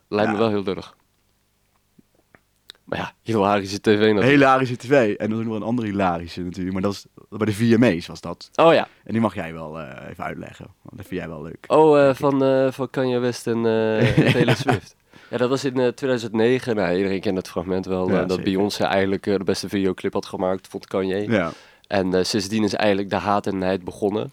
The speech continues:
Speaker 2: Maar de manier waarop, het moment waarop hij even aankondigde dat zij, hij vond dat zij hem had, want dat was niet via Twitter of zo.
Speaker 1: Nee, nee, nee, gewoon op een
Speaker 2: <laughs>
Speaker 1: podium gekomen.
Speaker 2: Midden in haar speech.
Speaker 1: Microfoon, eh, gepakt en gezegd, eh, "Nou ja, leuk dat je het hebt gewonnen.
Speaker 2: Ja.
Speaker 1: Allemaal dikke prima, maar eigenlijk had je hem niet mogen winnen."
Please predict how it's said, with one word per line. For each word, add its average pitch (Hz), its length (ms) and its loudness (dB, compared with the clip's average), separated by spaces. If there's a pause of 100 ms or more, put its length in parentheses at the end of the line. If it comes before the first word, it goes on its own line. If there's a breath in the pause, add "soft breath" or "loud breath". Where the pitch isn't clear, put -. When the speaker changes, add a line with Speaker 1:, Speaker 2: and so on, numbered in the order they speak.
Speaker 2:
Maar 107 100 -2
de 110 60 4
manier 127 180 6
waarop, 127 320 6 (120)
het 98 160 -14
moment 120 380 2
waarop 95 360 -2
hij 98 280 -2
even 98 240 -4
aankondigde 95 440 -2
dat - 100 -12
zij, 92 220 -2
hij 92 180 -6
vond 95 140 -6
dat 90 100 -6
zij 87 160 -6
hem 87 100 -8
had, 82 120 -10
want 90 120 -6
dat 92 100 -6
was 110 80 -2
niet 113 100 -10
via 98 160 -2
Twitter 98 300 -6
of - 100 -14
zo. 80 280 -8
Speaker 1:
Nee, 202 180 6
nee, 156 100 6
nee, 143 140 6
gewoon 135 260 4
op 139 180 2
een 175 160 8
Speaker 2:
<laughs> 147 60 6
Speaker 1:
podium 160 340 4
gekomen. 123 640 2
Speaker 2:
Midden 170 200 6
in 139 80 6
haar 131 140 4
speech. 151 540 2
Speaker 1:
Microfoon, 120 640 -2
eh, 110 200 2
gepakt 117 520 -2
en 107 220 -8
gezegd, 104 420 -10
eh, 107 60 -4 (320)
"Nou 107 180 0
ja, 90 220 2
leuk 98 320 4
dat 107 120 2
je 107 60 -2
het 101 60 -4
hebt 98 140 -4
gewonnen. 95 540 -2 (180 soft breath)
Speaker 2:
Ja. 95 120 -6
Speaker 1:
Allemaal 95 420 2 (180)
dikke 104 260 -10
prima, 104 540 -2
maar 90 220 -2
eigenlijk 143 460 0
had 113 120 -4
je 123 60 -8
hem 110 100 -4
niet 113 80 -2
mogen 95 240 -2
winnen." 80 200 -6